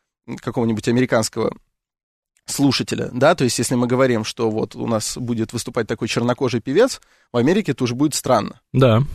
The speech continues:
Speaker 1: Почему? А это все еще этноцентристский этап, потому что это умаление, умаление, минимизация, а, пред-, представляет собой последнюю попытку, а, сохранить этноцентристскую позицию. То есть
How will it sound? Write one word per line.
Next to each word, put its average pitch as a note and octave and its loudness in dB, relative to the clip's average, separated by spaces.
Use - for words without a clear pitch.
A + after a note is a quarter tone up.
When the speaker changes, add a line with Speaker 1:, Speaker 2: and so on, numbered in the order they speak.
Speaker 1:
Почему? C3+ -2
А A#2 4
это A3 2
все - 0
еще G3+ 2
этноцентристский F3+ -2
этап, C#3 0
потому D3 0
что - -2
это D3 0
умаление, C#3 2
умаление, C3+ 2
минимизация, C#3+ 2
а, A#2+ 2
пред-, C3+ -2
представляет F3+ 2
собой F3+ 2
последнюю E3+ 0
попытку, D3+ 0
а, B2+ 2
сохранить D3 -2
этноцентристскую C#3 -4
позицию. B2+ -4
То C#3+ -2
есть D3 -2